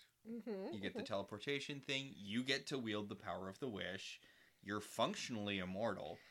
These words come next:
Speaker 1: Okay, here's my question about the power of the wish.
Speaker 2: Mm-hmm. Also, you get to choose your own specialty. Anya did Scorned Man. Halfrek did, uh,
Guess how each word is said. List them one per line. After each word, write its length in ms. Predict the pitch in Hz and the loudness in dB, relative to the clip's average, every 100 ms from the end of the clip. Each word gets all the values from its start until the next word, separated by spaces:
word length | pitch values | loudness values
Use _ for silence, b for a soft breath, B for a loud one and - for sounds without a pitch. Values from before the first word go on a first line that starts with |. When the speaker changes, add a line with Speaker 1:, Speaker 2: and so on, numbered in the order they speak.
| B B | B B
Speaker 1:
Okay, 160 | 202 254 | -4 2
here's 200 | 240 262 | 4 4
my 100 | 302 | 2
question 280 | 262 - 214 | -2 -2 -4
about 60 | |
the 120 | 220 | -4
power 200 | - 185 | 0 2
of 100 | 185 | 2
the 80 | 185 | 0
wish. 460 | 156 - - - - 98 | -4 -6 -6 -6 -6 -8
Speaker 2:
Mm-hmm. 200 | 101 147 - _ _ _ _ _ _ _ _ _ _ _ _ _ _ _ _ _ - b b - | -8 -8 -12 _ _ _ _ _ _ _ _ _ _ _ _ _ _ _ _ _ -20 b b 2
Also, 240 | 208 226 | 4 4
you 100 | 233 | 2
get 160 | 151 151 | 2 2
to 60 | 147 | 0
choose 280 | - 147 | 0 2
your 100 | 143 | 2
own 100 | 135 | 0
specialty. 680 | 139 - - 226 156 92 - - | -2 -6 -4 -4 0 -2 -2 -6
Anya 300 | 104 104 110 | 0 2 2
did 180 | 107 110 | 0 -2
Scorned 400 | - - 107 107 | -4 -2 -2 -2
Man. 320 | 104 104 143 180 - _ | -4 -2 -2 -4 -14 _
Halfrek 380 | 104 107 123 113 | 0 0 0 -2
did, 240 | 117 113 110 | 0 2 4
uh, 200 | 107 | 4